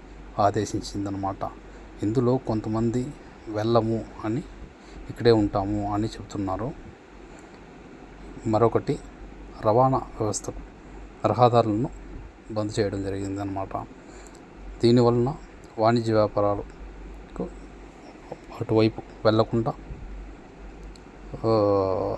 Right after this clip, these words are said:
అరికట్టేందుకు ఈ ప్రయత్నాలు చేస్తుంది. మరొకటి ఎయిర్‌లైన్స్ అనమాట. విమాన సౌకర్యాలన్నీ బంద్ చేశారనమాట. ఎయిర్‌లైన్స్ అన్నీ ఆపేశారు. ఓ, ఇది మన ఇండియా నుంచి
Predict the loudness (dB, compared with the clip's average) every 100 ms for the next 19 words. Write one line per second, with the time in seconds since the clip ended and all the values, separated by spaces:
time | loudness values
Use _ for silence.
0 | 0 0 0 2 2 2 -2 -10 -16 -10
1 | -4 0 4 4 2 -2 -2 -6 -4 -4
2 | -4 -8 -20 -20 -20 -20 -18 -16 -16 -16
3 | -16 -10 0 6 6 6 2 -4 -8 -16
4 | -8 2 4 6 4 2 -2 -2 -4 -8
5 | -12 -20 -20 -18 -16 -16 -16 -4 2 6
6 | 6 6 4 2 2 4 4 4 4 2
7 | -2 -10 -12 -10 -12 -16 -18 -8 0 2
8 | 2 -2 -4 -4 -4 -6 -8 -8 -12 -14
9 | -18 -18 -18 -18 -20 -18 -18 -16 -4 2
10 | 2 2 0 0 0 0 -6 -16 -16 -16
11 | -8 2 4 4 -2 -2 -6 -8 -16 -16
12 | -16 -16 -20 -18 -18 -18 -18 -18 -20 -10
13 | -2 0 0 -2 -6 -2 0 2 4 6
14 | 6 8 8 6 2